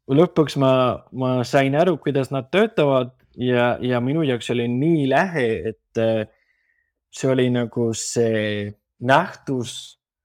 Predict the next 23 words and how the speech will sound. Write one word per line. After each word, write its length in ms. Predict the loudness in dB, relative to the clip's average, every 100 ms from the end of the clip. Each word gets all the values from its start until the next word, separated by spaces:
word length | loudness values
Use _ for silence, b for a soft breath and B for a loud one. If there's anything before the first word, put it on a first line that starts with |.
| _ _ _ _ _ -10
et 160 | -10 -4
eestlased, 800 | -4 -4 -4 -4 -2 -2 -2 -6 _ _ _ _
see, 380 | -6 -2 -2 -4 -10
see, 420 | -18 -12 -12 -12 -16 _ _ _ _ -2
kuidas 340 | 4 4 2
eestlased 520 | -2 -2 -6 -4 -2
mõtlevad 640 | 0 0 2 2 0 -6 -8
ja 140 | -8
kuidas 320 | -4 -4 -2
eestlased 500 | -4 -6 -8 -6 -8
räägivad, 680 | -4 -4 -2 -4 -4 -4 -6 -12 _ _ _ _ _ -12
on 120 | -6
seesama 540 | -2 -2 -2 -4 -4
asi. 320 | -6 -6 -6 -8 -12 _
Ja 160 | -12 -6
kuidas 340 | -2 -2 -2
eestlased 760 | -4 -6 -8 -10 -8 -4 -6 -4
nagu 320 | -6 -4 -4 -4 b b b b _ _ _
näevad 640 | -4 2 4 4 2 -2 -6 _
maailma, 720 | -8 -2 0 0 -2 -4 -6 -8 _ _ _ _ _ _ _ _ -8
on, 200 | -6 -6
on 160 | -6
nagu 280 | -6 -4 -4